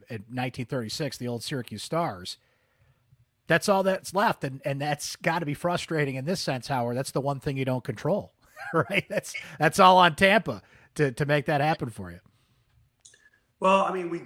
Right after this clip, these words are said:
Speaker 2: don't, and, and nor do any of the American League affiliates, but we, we do have the relationship where we are talking about players,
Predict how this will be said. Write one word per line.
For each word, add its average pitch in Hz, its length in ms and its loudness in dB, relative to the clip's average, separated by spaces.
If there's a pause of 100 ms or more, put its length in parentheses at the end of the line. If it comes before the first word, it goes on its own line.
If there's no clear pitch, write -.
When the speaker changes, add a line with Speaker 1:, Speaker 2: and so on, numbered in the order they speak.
Speaker 2:
don't, 151 340 -8 (320)
and, 139 180 -12
and 147 340 -12
nor 147 180 -4
do 135 460 -8
any 139 180 -8
of 131 140 -10
the 120 80 -10
American 123 340 -12
League 131 140 -12
affiliates, 135 500 -14
but 123 180 -18
we, 123 220 -18 (480)
we 151 140 -2
do 165 160 0
have 143 220 -6
the 135 100 -8
relationship 127 800 -8
where 120 540 -8 (420)
we 139 120 -6
are 135 120 -4
talking 131 340 -10
about 117 240 -10
players, 110 540 -14